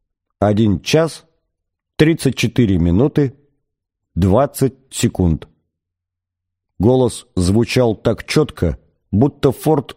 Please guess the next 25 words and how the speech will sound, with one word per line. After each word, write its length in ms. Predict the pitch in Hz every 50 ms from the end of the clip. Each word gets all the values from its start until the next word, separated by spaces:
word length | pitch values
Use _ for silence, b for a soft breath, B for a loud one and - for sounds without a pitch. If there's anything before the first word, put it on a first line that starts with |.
| _
слышал 520 | - - - - 127 147 139 - - 131 113
его 260 | 110 117 110 127 120
по 120 | - 110
телефону 520 | 92 - 110 110 98 - 120 123 117 117 107
в 80 | 107
Лондоне, 600 | 123 131 120 104 90 73 76 73 71 69 64 60 - _ _ _ _ _ _ _ _ _ _
и 60 | - 85
это 220 | 87 76 78 80
при 160 | - 92 92
том, 200 | 82 - 120 117
что 160 | - - -
до 140 | 87 80 90
Лондона 640 | 87 95 120 139 143 120 95 85 82 73 71 69 65 - _ _ _ _ _
было 320 | 82 82 92 95 92 92
очень-очень 960 | - - _ 143 151 127 - - 127 123 - - 98 98 90 - 92 90 87 80
далеко. 500 | 82 78 76 76 - - 76 69 67 - _ _ _ _ _ _ _ _ _ _ _ _ _ _ _ _ _ _ _ _ _ _ _ _ _ _ _ _ _ -
Форд 320 | - - 175 175 - -
уставился 720 | 135 - - - 143 139 139 131 120 - 123 123 127 117
в 120 | - - -
чернильно-чёрную 1300 | - - 113 110 104 104 127 139 135 131 127 123 101 - - 135 131 131 127 120 120 120 117 117 113 -
ночную 580 | 101 101 95 87 - - - 95 95 95 95 87
тьму. 460 | - - - 85 80 76 69 62 - _ _ _ _ _ _ _ _ _ _ _ _ _ _ _ _ _ _
Вдалеке 440 | - 82 80 98 113 120 120 151 151
сияла 360 | - - 123 127 131 127 123
звезда, 800 | 110 92 104 117 131 127 117 113 120 127 131 113 95 76 64 -